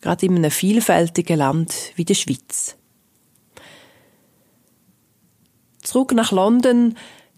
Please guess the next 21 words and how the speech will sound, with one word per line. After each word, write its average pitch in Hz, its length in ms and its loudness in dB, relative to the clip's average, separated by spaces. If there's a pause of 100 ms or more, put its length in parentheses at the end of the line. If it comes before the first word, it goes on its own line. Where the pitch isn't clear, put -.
(260)
Die - 80 -2
Migrationsgeschichte 202 1400 0
von - 240 -6
der 156 220 0
Fernande 196 760 0 (460)
steht 180 540 -2
für - 340 -4
viele 262 400 2
Migrationsgeschichten 165 1400 -2
von - 200 -4
jungen 156 240 0
Schweizerinnen, 143 760 0 (640)
die 151 280 4 (140)
in - 120 -8
den 139 100 -4
sechziger - 580 -4
Jahren 156 300 0
nach 151 220 -4
England 151 440 -2
gezogen 147 280 -6
sind. - 440 -8